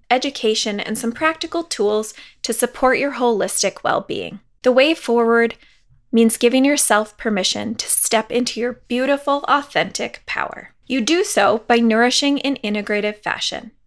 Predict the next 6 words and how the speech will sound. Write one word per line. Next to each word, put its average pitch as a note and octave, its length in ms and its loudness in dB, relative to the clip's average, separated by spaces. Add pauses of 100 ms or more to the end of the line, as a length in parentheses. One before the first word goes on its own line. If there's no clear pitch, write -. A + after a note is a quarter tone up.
(140)
through A3+ 140 -2
the G#3+ 80 -6
mind, B3 640 0 (300)
body, G3+ 500 -6 (140)
and G3+ 200 -4
soul. - 360 -6